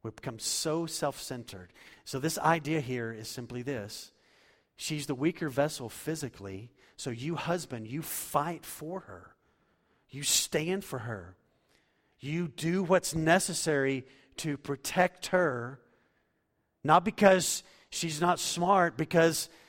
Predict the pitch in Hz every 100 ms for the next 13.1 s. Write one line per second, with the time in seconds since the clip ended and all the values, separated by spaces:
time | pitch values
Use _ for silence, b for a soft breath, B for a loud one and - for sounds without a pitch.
0 | b b _ - 165 180 190 160 - -
1 | 190 202 196 143 202 190 165 160 180 190
2 | 165 165 180 - 156 143 113 110 B B
3 | - 151 151 - 190 - 185 170 165 165
4 | 175 190 170 147 147 - - 165 180 180
5 | 127 110 - B B 143 147 - - 170
6 | 185 180 156 151 139 131 127 185 175 175
7 | 147 127 151 185 - 160 143 131 B B
8 | B 147 165 147 - 180 196 196 160 151
9 | 156 b b - 180 202 170 180 165 B
10 | B - 165 170 175 175 170 202 214 202
11 | 208 190 - 202 190 B B 151 240 -
12 | - - 233 294 - - 190 185 156 104